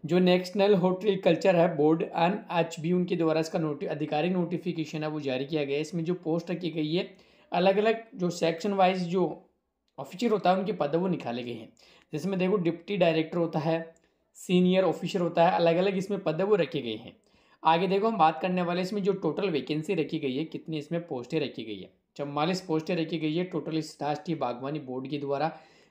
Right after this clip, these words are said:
job location है all India के लिए भर्ती निकल के आई है, सभी के लिए भर्ती निकल के आई है। किसी भी राज्य का student है वो form fill कर सकता है इस भर्ती के लिए।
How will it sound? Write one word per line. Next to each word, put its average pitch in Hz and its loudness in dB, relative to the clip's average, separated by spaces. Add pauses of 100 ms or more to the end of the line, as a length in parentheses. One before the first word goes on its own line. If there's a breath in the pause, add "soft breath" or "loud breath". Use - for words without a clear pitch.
(120)
job 180 4
location 185 0
है 190 0
all 160 0
India 180 0
के 165 -2
लिए 170 -2
भर्ती 143 -6
निकल 160 -2
के 160 -2
आई 147 -2
है, - -4 (260)
सभी 196 0
के 214 0
लिए 196 0
भर्ती 160 -2
निकल 160 -2
के 156 -2
आई 147 -2
है। 175 -2
किसी 185 -6
भी 208 0
राज्य 147 2
का 185 0
student 156 -2
है 160 -2
वो 185 -4
form 165 -4
fill 170 -4
कर 160 -4
सकता 139 -8
है 170 0
इस 139 -6
भर्ती - -10
के 156 -6
लिए। 151 -4